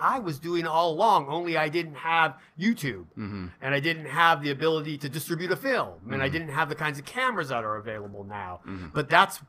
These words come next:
Speaker 1: that's what I was doing, and if I had just d-, stuck with that, because that's when I got on the map, was when I, I reevaluated my life and my situation,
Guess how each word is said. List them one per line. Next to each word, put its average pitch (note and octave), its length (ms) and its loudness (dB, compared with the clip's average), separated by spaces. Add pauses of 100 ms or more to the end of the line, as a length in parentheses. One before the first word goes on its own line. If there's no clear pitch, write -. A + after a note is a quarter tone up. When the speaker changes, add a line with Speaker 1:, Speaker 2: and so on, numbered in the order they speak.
(100)
Speaker 1:
that's E3+ 220 0
what A3+ 120 2
I A3+ 100 6
was B3 180 -2
doing, G3 440 -4
and C#3 280 -6
if C#3 160 -4
I D#3 120 4
had D3+ 240 0
just G3 340 -4 (420)
d-, D#3+ 200 0
stuck G#3 260 4
with E3 160 0
that, F#3+ 280 8
because C#3 200 -2
that's F3+ 300 2
when E3 320 2
I C3 140 0
got C#3 280 2
on C3 200 -2
the A#2+ 60 -4
map, C3+ 380 2
was A2+ 100 -8
when A#2 140 -4
I, A2 180 -4 (140)
I A2 60 -4
reevaluated B2+ 720 2
my G#2+ 200 -8
life A2+ 300 0
and G#2+ 120 -14
my G#2 60 -12
situation, A#2 840 -6